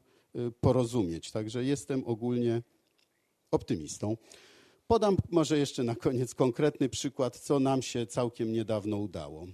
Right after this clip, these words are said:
W maju tego roku z inicjatywy Polski Zgromadzenie Ogólne przyjęło rezolucję przez konsensus ustanawiającą Międzynarodowy Dzień Upamiętnienia Ofiar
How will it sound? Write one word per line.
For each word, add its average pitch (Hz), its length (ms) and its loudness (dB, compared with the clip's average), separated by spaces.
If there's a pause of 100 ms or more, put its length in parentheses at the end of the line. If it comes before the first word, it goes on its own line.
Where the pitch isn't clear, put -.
W 113 160 -10
maju 156 320 6
tego 117 320 2
roku 131 480 0
z 123 100 -6
inicjatywy 120 680 -2
Polski 120 500 0
Zgromadzenie 113 680 -4
Ogólne 123 480 0
przyjęło 113 540 -2
rezolucję 113 800 -2 (160)
przez - 200 -4
konsensus 120 800 -2 (720)
ustanawiającą 139 1040 -2
Międzynarodowy 131 1000 0
Dzień 135 500 0
Upamiętnienia 123 840 -4 (100)
Ofiar 120 580 -4